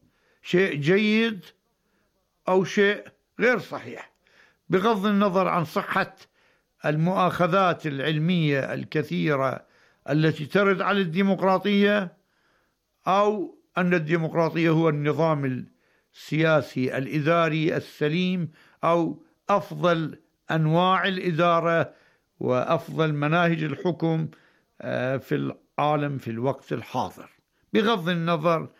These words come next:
عن هذه النقطة، التهجين والتلفيق الثقافي من الأخطار الحقيقية التي نواجهها نحن اليوم.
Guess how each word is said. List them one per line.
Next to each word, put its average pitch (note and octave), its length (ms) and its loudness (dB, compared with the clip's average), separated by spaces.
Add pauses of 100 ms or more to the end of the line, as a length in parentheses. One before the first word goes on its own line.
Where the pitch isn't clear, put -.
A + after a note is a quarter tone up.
(260)
عن D3 160 0
هذه C#3+ 400 0
النقطة، B2 520 -10 (2250)
التهجين D#3 1160 0 (1080)
والتلفيق C#3+ 1120 -2
الثقافي A#2 1040 -4 (440)
من B2 180 -4
الأخطار C#3+ 880 -2
الحقيقية A#2+ 960 -6
التي B2+ 680 -4 (580)
نواجهها C3 1160 0
نحن D3 400 -4
اليوم. D3 520 -2